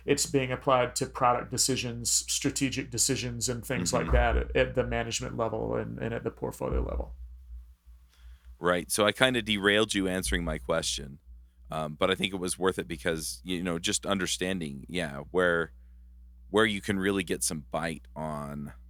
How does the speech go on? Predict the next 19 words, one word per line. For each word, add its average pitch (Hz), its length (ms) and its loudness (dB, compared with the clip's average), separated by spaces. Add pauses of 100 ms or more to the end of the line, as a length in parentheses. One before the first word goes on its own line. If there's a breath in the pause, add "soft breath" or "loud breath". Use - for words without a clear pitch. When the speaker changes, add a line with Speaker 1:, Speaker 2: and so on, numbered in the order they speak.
(580)
Speaker 2:
you 82 120 -6
know, 71 240 -12 (180)
your 80 120 -2
processes 78 760 -2
and, 73 220 -8
and, 78 120 -10
you 78 80 -4
know, 73 120 -6
where 80 200 -2
the 78 100 -8
value 78 460 -4
is 73 260 -6
and, 69 200 -8
and 71 240 -10
what - 180 -10
you 76 100 -12
can, 69 280 -12 (580 soft breath)
uh, 76 200 -8 (280)
you, 73 240 -10